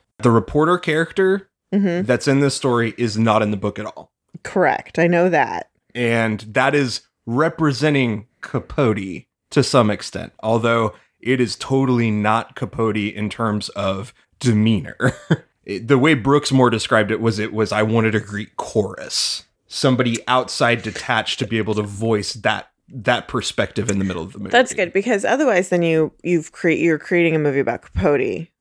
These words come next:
Speaker 2: which
Speaker 1: Yeah.
Speaker 2: we've seen that film, and it's great, but that's not what this one is supposed to be.
Speaker 1: No.
Speaker 2: And so that was a wise decision.
Speaker 1: Mm-hmm. And the other thing he did, he specifically puts the skew on it for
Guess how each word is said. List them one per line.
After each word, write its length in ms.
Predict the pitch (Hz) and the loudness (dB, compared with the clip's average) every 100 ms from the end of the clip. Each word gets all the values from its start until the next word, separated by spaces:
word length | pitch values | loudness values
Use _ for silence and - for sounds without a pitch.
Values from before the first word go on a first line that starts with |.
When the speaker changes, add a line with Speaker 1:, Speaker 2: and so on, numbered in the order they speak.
| - | -4
Speaker 2:
which 120 | 190 | 0
Speaker 1:
Yeah. 60 | 233 | 0
Speaker 2:
we've 100 | 247 | 2
seen 160 | 403 | 0
that 160 | 349 175 | 2 0
film, 280 | 196 147 170 | 0 -2 -2
and 100 | 220 | -2
it's 140 | 233 - | -4 -6
great, 540 | - 247 214 - - - - - _ | -6 -2 -2 -2 -10 -18 -20 -20 _
but 160 | 214 208 | -4 0
that's 240 | 180 - | -2 0
not 140 | 214 - | -2 -2
what 140 | - | -2
this 200 | 156 - | -2 0
one 160 | 233 247 | 2 2
is 140 | 247 | 0
supposed 320 | - 269 - | 0 0 0
to 80 | 285 | 0
be. 240 | 294 285 - | 2 2 2
Speaker 1:
No. 160 | 139 | 2
Speaker 2:
And 180 | 170 180 | 2 0
so 360 | - 190 180 - - | 0 2 2 0 -10
that 540 | 185 190 196 220 - _ _ - | -6 0 2 2 -2 _ _ 0
was 420 | 190 175 170 170 | 2 4 2 4
a 120 | 175 | 2
wise 480 | 160 151 147 165 190 | 4 4 4 2 0
decision. 800 | 160 - 139 139 170 196 262 277 - | -2 -2 -4 0 0 2 0 -4 -4
Speaker 1:
Mm-hmm. 200 | 147 202 - _ _ | 0 0 -4 _ _
And 380 | 160 160 160 151 | 0 2 4 2
the 180 | - 175 | 0 0
other 160 | 190 269 | 0 0
thing 220 | 202 156 | 0 0
he 100 | 156 | 0
did, 400 | 127 123 120 - _ - | 0 0 0 -4 _ -20
he 680 | - - 151 190 190 180 | -16 -14 -4 0 0 0
specifically 760 | - - - 143 165 147 139 120 | -2 -4 -2 0 2 2 2 2
puts 300 | - 131 - | 2 0 0
the 120 | 110 | -4
skew 600 | - - - 151 165 156 | -4 -6 -6 0 4 4
on 300 | - 107 101 | 4 4 4
it 260 | 98 62 - _ _ | -2 -6 -16 _ _
for 880 | - - 131 120 120 113 110 107 | -14 -6 0 2 4 4 2 -2